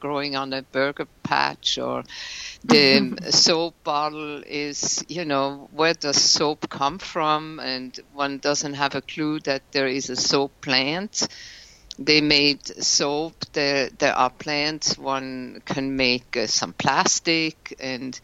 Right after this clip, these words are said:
Speaker 1: it's, um, all much more labor intensive, but,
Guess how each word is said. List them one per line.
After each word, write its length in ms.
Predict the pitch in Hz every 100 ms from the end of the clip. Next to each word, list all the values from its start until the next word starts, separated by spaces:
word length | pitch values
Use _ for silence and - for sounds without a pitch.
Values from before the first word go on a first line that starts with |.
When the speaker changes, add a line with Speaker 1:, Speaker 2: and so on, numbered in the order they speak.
| - - - - -
Speaker 1:
it's, 460 | - 156 - - 160
um, 400 | 151 147 151 -
all 480 | - 156 175 190 180
much 400 | - 175 - -
more 280 | 175 160 156
labor 500 | 151 156 190 220 165
intensive, 1120 | 139 147 - 175 220 359 - 156 311 - - - _
but, 400 | 156 151 151 156